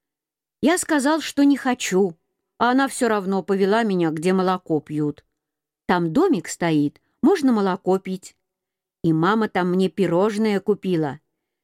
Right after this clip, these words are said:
Я очень скоро съел, потому что хотел к обезьянам. А когда мы пришли к обезьянам, то я думал, что там в клетке чёрный человек сидит. А это не человек,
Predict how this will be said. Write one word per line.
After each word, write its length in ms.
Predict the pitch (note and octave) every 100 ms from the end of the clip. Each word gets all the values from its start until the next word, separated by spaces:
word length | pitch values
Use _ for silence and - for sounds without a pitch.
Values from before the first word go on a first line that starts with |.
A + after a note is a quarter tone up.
| _ -
Я 140 | G#3
очень 340 | G#3+ G#3 A3+ G#3+
скоро 420 | - - C#4 A#3+
съел, 480 | - A#3 G#3+ F3 D3+ _ _
потому 320 | F#3 F3+ G#3
что 180 | B3 A3+
хотел 460 | - F#3 - B3 A#3+
к 80 |
обезьянам. 760 | A3+ B3 B3 A3+ F#3+ C#3+ B2+ C3+ - _ _ _ _ _ _ _ _ _
А 100 | G3+
когда 400 | G#3 B3 A3 C4+
мы 160 | B3 B3
пришли 460 | - B3 - B3+
к 80 | B3+
обезьянам, 1040 | A#3+ G#3 A3 F#3+ F#3+ A#3 D#4+ D4 A3+ E3 D#3 _ _ _ _ _ -
то 120 | G#3+
я 200 | G#3+ A#3+
думал, 360 | G#3+ B3 A#3+ A3
что 300 | - C4 B3+
там 340 | - A3+ A#3+
в 140 | -
клетке 720 | - A3 G3 G#3+ - - B3+ - _ _ _ -
чёрный 580 | - G3+ G#3 A3 A3+
человек 760 | A3 - A#3 A#3 F#3 E3 G3 A3
сидит. 640 | - C4+ A#3+ A3 A3 E3 _ _ _ _ _ _ -
А 140 | E3+
это 300 | E3 F3+ G3+
не 180 | G3 G3
человек, 960 | - G#3+ G#3 G3+ D#3 D#3 F3+ G3 -